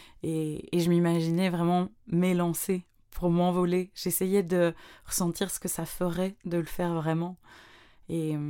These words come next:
et je m'élançais, je m'envolais et je filais à travers le vent, je survolais les maisons, puis les arbres.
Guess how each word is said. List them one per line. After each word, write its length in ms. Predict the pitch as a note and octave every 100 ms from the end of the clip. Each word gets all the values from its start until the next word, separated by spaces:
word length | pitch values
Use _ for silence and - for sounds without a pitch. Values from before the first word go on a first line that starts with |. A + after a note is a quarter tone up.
| D3+ D#3 - _
et 80 | E3+
je 120 | E3
m'élançais, 760 | F3 F3+ F3 E3+ - F3 F#3+ F#3+
je 120 | F3
m'envolais 680 | F#3 F#3 F3+ E3+ E3 F#3 E3+
et 100 | D#3
je 120 | D#3
filais 280 | D3+ F#3 F3+
à 80 | F3
travers 340 | - E3+ E3+
le 100 | E3
vent, 440 | D#3 D#3 D#3 E3
je 220 | D#3+ D#3 D3+
survolais 500 | - F#3 F3 F3 F3
les 120 | E3+
maisons, 560 | D#3+ D3+ D#3 E3+ F3+ E3+
puis 140 | -
les 220 | D#3 D#3+
arbres. 380 | D#3+ E3 F3 D#3+